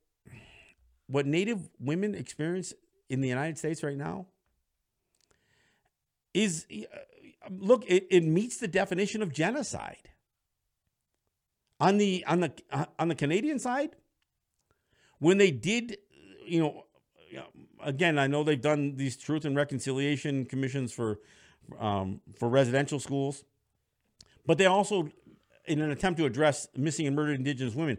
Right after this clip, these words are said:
something the United States has done neither. They haven't addressed residential schools or missing and murdered Indigenous women. But on the Canadian side, they did. They spelled out that th-, the, the phenomenon that is now labeled today as missing and murdered Indigenous women,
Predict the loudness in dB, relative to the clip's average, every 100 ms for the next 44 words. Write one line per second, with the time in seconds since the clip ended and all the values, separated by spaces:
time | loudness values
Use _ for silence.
0 | -4 0 2 4 4 4 4 4 0 -18
1 | _ -2 2 4 4 2 -2 -4 -6 -10
2 | _ _ _ _ _ _ 4 6 4 2
3 | 2 4 2 2 -2 -2 -2 -2 0 0
4 | 2 2 0 -2 0 -2 -4 -6 -8 -8
5 | -10 -10 -12 -16 _ _ _ _ _ _
6 | _ _ _ _ 2 4 4 2 0 0
7 | 2 2 2 -8 _ _ _ _ 0 4
8 | 6 4 0 0 -2 0 2 2 0 -4
9 | 0 0 2 0 0 -4 -12 _ _ _
10 | _ _ _ _ -4 2 2 2 -12 -14
11 | _ _ -8 0 2 2 -4 _ _ -2
12 | 2 4 4 6 6 6 6 4 4 2
13 | -2 -4 -4 0 4 4 4 2 2 0
14 | -2 0 2 2 0 -2 -4 -4 -4 -2
15 | -4 -4 -4 -6 -6 -6 -4 -6